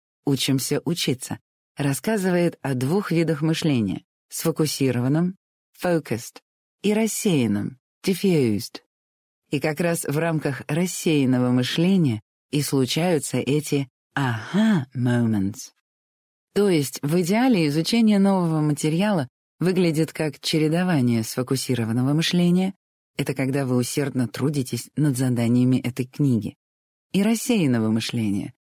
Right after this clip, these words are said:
это когда вы пошли гулять с собакой в лес, и там, среди белочек и шишек, как поняли, «Present perfect». Рассеянное мышление не работает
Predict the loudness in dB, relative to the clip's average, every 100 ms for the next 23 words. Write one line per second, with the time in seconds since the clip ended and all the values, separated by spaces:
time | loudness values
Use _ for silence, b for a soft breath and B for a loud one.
0 | _ -6 -4 -4 -2 -2 0 -2 -2 -2
1 | -2 -2 -2 0 0 -2 -4 -2 -2 -2
2 | -2 0 -2 -4 -12 _ _ -6 -4 0
3 | 2 0 0 -2 0 0 0 0 0 -2
4 | -4 -4 -2 -2 -2 -6 -12 _ -6 -2
5 | 2 2 2 2 2 -2 -6 -20 _ 0
6 | 2 4 4 2 0 -4 _ -6 -4 -2
7 | -4 -4 -6 -6 -10 -16 -20 _ _ _
8 | _ _ _ _ -4 -2 0 2 4 4
9 | 4 2 2 2 4 4 2 0 0 0
10 | 0 -2 -2 0 0 -2